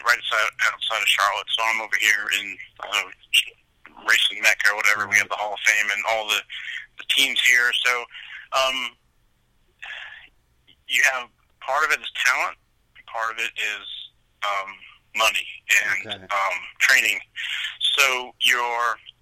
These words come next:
Speaker 1: Jimmy Johnson, Jeff Gordon, Dale Earnhardt Junior, Kasey Kahne, they run for Hendrick. Um, Hendrick is one of the top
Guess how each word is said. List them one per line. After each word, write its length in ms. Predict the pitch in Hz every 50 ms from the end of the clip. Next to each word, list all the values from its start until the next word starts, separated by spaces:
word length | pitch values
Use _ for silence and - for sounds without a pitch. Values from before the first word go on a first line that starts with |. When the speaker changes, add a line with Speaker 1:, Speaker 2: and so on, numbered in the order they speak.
| _ _ _ _ _ _ _ _ _ _ _ -
Speaker 1:
Jimmy 200 | - 131 139 139
Johnson, 640 | 131 131 127 127 - - 123 120 120 120 117 110 107
Jeff 200 | - 120 - -
Gordon, 520 | - 123 117 117 110 107 107 107 107 107 101 - - - _ _ _ _ _ _ _ _ _ _ _ _ _ _ _ -
Dale 120 | 113 113
Earnhardt 220 | 113 113 113 110 110
Junior, 440 | - 113 107 107 107 104 104 104 - - _ _ _ _ _ _ - -
Kasey 220 | 110 104 - - -
Kahne, 240 | - 107 107 104 101
they 300 | 104 107 107 107 104 101
run 240 | 104 104 104 107 95 -
for 160 | - 101 95 95 98 104
Hendrick. 320 | 110 104 - - - - - - - - - - - - - - - - - -
Um, 380 | 101 98 98 98 98 95 - - _ _ _ _ _ _ _ - _ - - - -
Hendrick 340 | 123 120 113 113 117 110 - - - - 110
is 280 | 107 107 107 104 101 - - - - - - - _ _ _ _ _ _ _ _ _ _ _ _ _ _ _ _ _ _ _ _ _ _ _ _ -
one 160 | 226 120 120
of 60 | 113
the 120 | 110 - - -
top 280 | - - 123 123 123